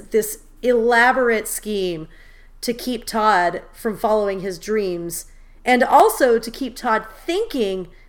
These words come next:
that Bojack was helping him follow his dreams, as opposed to the opposite. This is where you're really starting to see, okay, this guy is bad. He is not a good person. And we spend,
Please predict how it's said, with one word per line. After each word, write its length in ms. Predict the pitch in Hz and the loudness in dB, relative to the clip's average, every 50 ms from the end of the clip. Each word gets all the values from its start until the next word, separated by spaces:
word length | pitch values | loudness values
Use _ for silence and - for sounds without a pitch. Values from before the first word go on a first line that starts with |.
| - - | -8 -4
that 180 | 226 214 214 - | -4 -4 -2 0
Bojack 420 | 240 247 247 240 233 208 208 - 208 | 0 0 2 2 2 2 2 0 0
was 260 | 220 240 254 247 - | 0 0 0 0 -2
helping 300 | 240 214 208 220 196 185 | -2 -2 -2 -2 -4 -4
him 280 | 185 175 180 185 180 - - - - - - - - - - - - - | -4 -6 -8 -10 -12 -14 -20 -20 -20 -20 -20 -20 -20 -20 -20 -20 -20 -14
follow 340 | - - 226 208 208 196 190 | -4 0 2 4 4 2 2
his 160 | 190 190 185 180 | 0 -4 -6 -6
dreams, 640 | 185 190 185 180 175 175 175 175 175 - - - - - - - - - - - | -6 -4 -4 -4 -4 -6 -8 -8 -10 -10 -12 -14 -18 -20 -20 -20 -20 -16 -4 -2
as 140 | 214 196 | -2 -2
opposed 340 | 208 208 - 208 196 196 202 | -2 -2 -2 -2 -2 -2 -4
to 40 | - | -4
the 120 | 185 175 | -4 0
opposite. 640 | - 208 226 220 220 - - 190 160 156 - - - | 4 4 4 4 2 -2 -4 -4 -4 -4 -6 -6 -2
This 180 | 285 339 - - | -2 0 0 0
is 140 | 370 - - | -2 -2 -2
where 100 | 269 240 | -2 0
you're 140 | 233 233 220 | 2 2 0
really 280 | 208 226 233 226 226 226 | 2 2 2 2 2 0
starting 300 | - - 220 208 202 196 | -2 -4 -4 -4 -4 -6
to 60 | 196 | -8
see, 460 | 196 - 233 220 196 180 175 165 170 - - - - - - - | -8 -6 -4 -2 -2 -2 -2 -4 -8 -12 -18 -20 -20 -10 -2 0
okay, 600 | 269 285 - 247 220 190 180 175 170 170 - - - - - - - | 0 0 2 2 2 2 2 0 -2 -4 -8 -14 -20 -20 -20 -20 -10
this 240 | 175 202 254 254 - | -4 -4 -4 -4 0
guy 260 | - 247 240 233 226 | 4 6 6 6 6
is 200 | 220 202 185 147 | 4 2 0 -4
bad. 540 | - - 214 202 202 180 165 160 160 165 - - | -2 2 4 4 6 6 4 4 2 -2 -6 -6
He 100 | 254 254 214 | -2 -2 -2
is 140 | 175 160 | -2 -2
not 260 | 180 180 190 196 208 208 | -4 -2 -2 0 0 0
a 40 | |
good 280 | - - 202 208 208 - | 0 -2 -2 -2 -4 -4
person. 560 | - 214 190 185 - - 170 156 147 147 - - - - - - - - - - - - - - - - - | -6 -4 -4 -4 -4 -6 -6 -6 -6 -8 -10 -14 -20 -20 -20 -20 -20 -20 -20 -20 -20 -20 -20 -20 -20 -10 -2
And 380 | - 214 220 220 214 202 175 - - - - - - - - | 2 2 4 4 2 0 -4 -10 -14 -20 -20 -20 -20 -18 -12
we 240 | 202 202 254 254 | -8 -4 -4 -4
spend, 580 | 233 - - - 240 240 240 247 240 240 226 | -4 -6 -4 -2 0 2 2 0 0 -4 -6